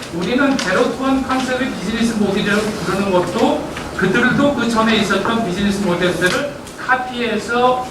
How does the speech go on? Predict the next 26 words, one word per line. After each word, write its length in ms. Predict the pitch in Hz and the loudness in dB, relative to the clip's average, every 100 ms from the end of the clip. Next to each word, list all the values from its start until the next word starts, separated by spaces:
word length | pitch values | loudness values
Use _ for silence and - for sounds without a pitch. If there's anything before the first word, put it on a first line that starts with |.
| - - - | -10 -12 -8
잘 340 | - 196 202 | 0 0 0
진화시켜서 680 | - 208 226 226 226 208 214 | 0 0 2 0 -2 -4 -4
혁신한 560 | - - - 247 226 | -6 -8 -2 0 2
이런 240 | 202 202 170 | 2 0 0
모델로 500 | 160 175 175 175 175 | 0 0 0 0 0
자리를 340 | 147 151 170 | -2 -2 -2
잡고 300 | 175 - - | -4 -6 -4
있다, 300 | 170 160 156 | -4 0 2
이렇게 220 | 143 143 170 | 2 0 -4
말씀드릴 540 | 135 - - 143 135 | -6 -6 -6 -6 -6
수가 220 | - 165 | -6 -4
있고요. 440 | 147 - 143 - - - - - - | -4 -2 0 0 -2 -8 -10 -10 -6
가장 360 | - 247 277 214 | -2 0 0 -2
대표적으로 500 | 220 254 254 254 233 | -4 -4 -4 -6 -4
얘기하는 560 | 214 208 202 196 190 | -4 -2 -4 -4 -6
게, 360 | 233 247 - - - - - - | -4 -4 -4 -6 -10 -14 -14 -8
어, 140 | 131 175 | -4 0
유니콘 480 | 233 294 254 277 233 | 2 2 2 0 2
기업의 320 | 247 247 247 | 2 2 2
대표 280 | 185 220 226 | 0 2 2
선수인 540 | 220 208 214 226 226 180 | 2 2 2 2 2 0
우버가 680 | 180 180 180 202 233 - - - - - 202 | 0 2 2 2 -2 -4 -12 -18 -18 -14 -10
중국에서 420 | 220 233 233 240 | -6 -4 -2 0
만들어진 560 | 202 196 196 196 202 | -2 -2 -6 -6 -8
짝퉁 440 | 208 240 240 240 190 | -4 -4 -4 -6 -2
기업, 360 | 185 131 - | -2 -2 -4